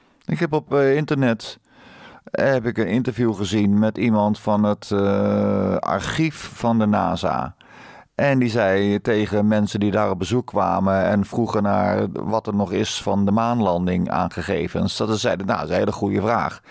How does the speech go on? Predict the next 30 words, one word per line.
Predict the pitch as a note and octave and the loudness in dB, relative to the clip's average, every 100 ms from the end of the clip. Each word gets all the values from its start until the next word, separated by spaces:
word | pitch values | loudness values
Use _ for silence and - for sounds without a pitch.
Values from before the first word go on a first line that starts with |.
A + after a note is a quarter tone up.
| - - - | -18 -16 -6
Dat | G#2+ | -4
wilden | A2 A#2 G#2+ | 0 0 2
wij | G2+ F#2+ | 2 2
ook | B2+ A2 | 0 0
weten | G#2 F#2+ F#2+ G#2 | -2 -2 0 0
en | F#2 A#2 | 0 2
wij | A2 | 0
kregen | A2 A2 G2 F#2+ | 0 -2 -2 -2
toen | A#2 G2+ | -2 0
te | F#2+ | 0
horen | G#2+ A#2 F2+ F#2 | 0 2 0 0
dat | A2+ G#2 | -2 -2
er | |
helemaal | F#2+ G2 F2+ F#2 | 0 0 0 0
niks | F#2+ - | -2 -2
meer | - | -2
was | G2+ C3+ - | 0 -2 -4
en | A#2 | -4
dat | A2 | -2
ze | - | -2
alles | F2 F2+ | -2 -2
hadden | F2 F2 | -4 -4
weggegooid." | A2 - - D#3+ A#3+ - _ _ _ _ _ _ - | -4 -6 -4 -2 -2 -6 _ _ _ _ _ _ -6
Dus | A2+ | -2
ja, | G#2 E2 | 0 0
wij | F#2+ F#2+ | 0 0
hebben | F#2 G2 | 0 0
het | F#2+ | 0
ook | D#3 E3 | -2 -2
niet. | E3 - | -6 -6